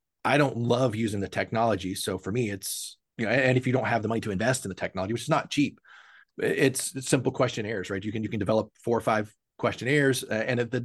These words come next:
really the dynamometer, I think, is one of the easiest things you can do damn near every day to see big changes in, in that grip strength, you know, especially if you're like, "Oh, you know, how," 'cause it's a simple conversation with your, with your client or your,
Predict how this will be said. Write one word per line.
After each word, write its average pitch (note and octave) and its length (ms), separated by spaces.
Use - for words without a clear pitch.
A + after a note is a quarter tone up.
really D#3+ 240
the A#2+ 80
dynamometer, A2+ 640
I F#2+ 60
think, G2+ 260
is G2 300
one A#2+ 180
of G#2+ 60
the A2+ 160
easiest A#2+ 480
things A#2 220
you A2+ 80
can G2+ 140
do G#2+ 280
damn C3 220
near A2+ 140
every G2 240
day F2+ 400
to A#2 80
see A2 360
big G#2+ 420
changes G#2 720
in, G2+ 280
in G#2 140
that F#2+ 160
grip G2+ 200
strength, E2 340
you F#2+ 60
know, F2+ 60
especially B2+ 440
if G#2+ 140
you're G#2 80
like, F#2+ 160
"Oh, E3 140
you C#3+ 120
know, C3+ 60
how," C#3 140
'cause E3+ 140
it's - 360
a G3+ 60
simple B2+ 300
conversation A2+ 580
with F#2 140
your, F#2 240
with G#2 120
your F2+ 120
client A2 340
or F#2 60
your, F2 240